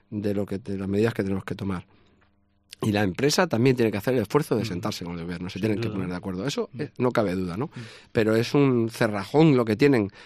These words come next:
Speaker 1: con algo que no tiene ningún motivo técnico, ningún motivo económico, ningún motivo social, ningún motivo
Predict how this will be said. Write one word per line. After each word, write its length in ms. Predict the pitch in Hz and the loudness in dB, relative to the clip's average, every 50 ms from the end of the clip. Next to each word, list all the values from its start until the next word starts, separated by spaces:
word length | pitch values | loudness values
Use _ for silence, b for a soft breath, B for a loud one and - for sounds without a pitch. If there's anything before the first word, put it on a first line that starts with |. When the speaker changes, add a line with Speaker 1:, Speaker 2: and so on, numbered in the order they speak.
| B B B B | B B B B
Speaker 1:
con 200 | - 104 104 113 | -2 0 2 2
algo 280 | 117 127 151 175 170 | 4 4 2 2 0
que 160 | - - 110 104 | 0 -4 -4 -2
no 120 | 107 110 | 0 2
tiene 200 | 123 147 160 151 | 2 4 4 4
ningún 240 | 131 117 117 139 160 | 4 4 4 2 2
motivo 380 | 151 123 104 - 143 147 139 127 | 2 2 2 2 2 2 2 0
técnico, 500 | - - 139 117 110 113 107 107 113 113 | 0 2 2 4 4 2 0 -2 -4 -6
ningún 260 | 110 104 98 104 104 | -6 -4 -4 -4 -2
motivo 600 | 104 104 98 - 104 98 101 104 101 101 101 - B B B B B B | -2 -4 -4 -4 -4 -2 -2 -2 -4 -6 -6 -10 B B B B B B
económico, 600 | B 113 110 - 123 107 107 104 104 101 - 107 | B -4 0 4 4 4 4 4 2 0 0 -2
ningún 220 | 104 104 98 98 107 | -2 -2 -2 -4 -4
motivo 360 | 120 120 - - 113 117 117 | -4 -4 -4 -2 -2 -2 -2
social, 440 | - - 117 - - 104 104 104 101 | -2 -4 -4 -4 -4 -4 -4 -4 -4
ningún 200 | 104 110 123 135 | -2 0 0 2
motivo 420 | 147 139 135 143 143 160 160 - | 2 2 4 4 4 4 2 0